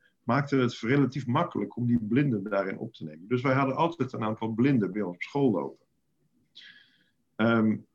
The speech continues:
het probleem wat die blinden hadden, dat was als zij, eh, eh, eh, eh, eh, iets van een proefwerk maakten, dan typten ze dat in, in een braille typemachine. Daar kon de docent kon dat niet lezen, dus dat werd opgestuurd naar een vertaalinstituut. En dat kwam drie weken later pas terug. Dus na drie weken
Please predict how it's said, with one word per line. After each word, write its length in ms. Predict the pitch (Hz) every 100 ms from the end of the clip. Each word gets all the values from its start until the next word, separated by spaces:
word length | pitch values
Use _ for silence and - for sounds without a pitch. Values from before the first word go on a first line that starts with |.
| _ _ _ -
het 120 | 123
probleem 400 | - 143 190 226
wat 120 | 160
die 120 | 143
blinden 300 | 120 220 190
hadden, 260 | 135 180 131
dat 180 | 127 127
was 180 | 135 131
als 200 | 143 -
zij, 400 | 139 123 120 - _ _
eh, 540 | 120 - 110 - 107 107 117 _ -
eh, 60 | 110 -
eh, 280 | - 104 98
eh, 60 | - -
eh, 380 | 113 101 107 104 -
iets 160 | - 127
van 100 | 135
een 80 | 110
proefwerk 460 | - 190 139 104
maakten, 500 | 101 90 82 - 208 - _ _ _
dan 260 | 120 117 110
typten 260 | 175 -
ze 80 | 110
dat 160 | 113 117
in, 140 | 160
in 120 | 127
een 140 | 117 110
braille 340 | 127 117 110
typemachine. 540 | - 156 95 - 87 - - _ _ _ _ _ - - _ _ _
Daar 200 | 120 117
kon 220 | 151 135
de 260 | 113 110 101
docent 380 | 117 113 175 170
kon 160 | 135
dat 140 | 113 120
niet 120 | 151
lezen, 480 | 110 95 95 98 139
dus 120 | 127
dat 120 | 113
werd 160 | 107 101
opgestuurd 560 | 104 - 143 - 113
naar 100 | 107 101
een 60 |
vertaalinstituut. 1040 | - - 143 143 - 90 - - 101 - -
En 120 | 117
dat 120 | 107
kwam 220 | - 120
drie 240 | 113 131 123
weken 260 | 113 107
later 280 | 117 143 139
pas 240 | 87 87 -
terug. 260 | - 117 -
Dus 120 | -
na 120 | 104
drie 240 | 113 147
weken 520 | 127 160 170 - 95